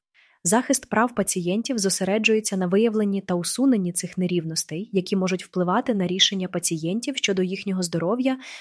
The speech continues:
або обмежувати їхній доступ до належної медичної допомоги. Особи, які живуть у бідності, люди похилого віку, етнічні меншини та представники Л Г Б Т К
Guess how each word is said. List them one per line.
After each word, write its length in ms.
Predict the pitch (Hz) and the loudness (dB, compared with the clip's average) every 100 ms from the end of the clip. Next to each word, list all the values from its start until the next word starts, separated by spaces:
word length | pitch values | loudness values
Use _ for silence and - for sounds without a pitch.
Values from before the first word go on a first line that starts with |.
| - | -2
або 320 | 180 175 180 | 0 4 2
обмежувати 580 | 180 185 233 269 240 240 | 2 0 2 2 2 -2
їхній 340 | 180 185 185 165 | -4 -6 -4 -2
доступ 420 | 180 226 214 175 | 0 0 -4 -2
до 100 | 175 | 0
належної 520 | 170 170 214 240 233 | 0 0 0 0 -2
медичної 540 | 220 170 160 - 175 | -2 -2 -2 -2 -2
допомоги. 680 | 170 170 175 170 160 147 165 170 - - - - | -4 -4 -2 -2 -2 -6 -10 -14 -20 -20 -6 -2
Особи, 400 | 196 220 262 262 | 0 2 4 2
які 260 | 196 - | 2 2
живуть 400 | 196 175 185 - | 2 2 0 -2
у 40 | 175 | -4
бідності, 800 | 180 247 247 190 - 170 165 - | -2 -2 0 -2 -2 -4 -6 -6
люди 240 | 180 175 175 | -2 0 0
похилого 540 | 170 - 170 165 165 | -4 -4 -2 -2 -2
віку, 440 | 165 247 254 233 233 - - | -2 -2 0 0 -2 -12 -2
етнічні 520 | 190 190 214 254 262 | -2 2 0 2 2
меншини 640 | 247 233 - 214 226 233 233 - _ | 2 4 2 2 2 0 -4 -18 _
та 160 | - 190 | 2 2
представники 720 | 196 180 - 175 175 170 247 220 | 2 -2 0 0 -2 0 2 2
Л 80 | |
Г 140 | 196 190 | 0 0
Б 120 | 175 | 0
Т 120 | 180 | -2
К 320 | 170 175 220 | -4 -2 -2